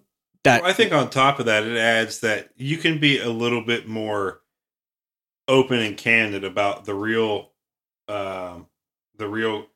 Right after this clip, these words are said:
Speaker 2: issues you're facing within your, uh, personal and professional lives, right?
Speaker 1: That's
Speaker 2: You
Speaker 1: true,
Speaker 2: know,
Speaker 1: yes.
Speaker 2: if you're, if you got issues going on at home and you say,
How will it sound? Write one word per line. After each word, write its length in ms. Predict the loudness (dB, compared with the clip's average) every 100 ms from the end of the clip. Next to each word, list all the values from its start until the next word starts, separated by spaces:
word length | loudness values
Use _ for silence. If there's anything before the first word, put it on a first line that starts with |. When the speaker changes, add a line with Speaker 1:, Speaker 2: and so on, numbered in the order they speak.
| -6
Speaker 2:
issues 440 | -4 -2 -4 -4
you're 120 | -6
facing 440 | -4 -2 -2 -4 -10
within 260 | -10 -10
your, 340 | -8 -8 -8 -14 _ _ _ _ _ _ _
uh, 360 | -8 -6 -6 -8
personal 500 | -8 -4 -4 -4 -8
and 60 | -10
professional 540 | -10 -8 -8 -10 -10
lives, 420 | -6 -4 -6 -8
right? 320 | -8 -6 -8 _ _
Speaker 1:
That's 160 | 0 0
Speaker 2:
You 40 |
Speaker 1:
true, 300 | 4 6 8
Speaker 2:
know, 60 | 6
Speaker 1:
yes. 280 | 4 2 0
Speaker 2:
if 140 | 0
you're, 200 | 0 -2
if 200 | -4 -6
you 80 | 0
got 200 | 2 4
issues 340 | 2 0 -4
going 200 | -4 -2
on 180 | -2 -4
at 100 | -4
home 280 | -2 0 -2
and 80 | -6
you 80 |
say, 380 | -10 -8 -6 -8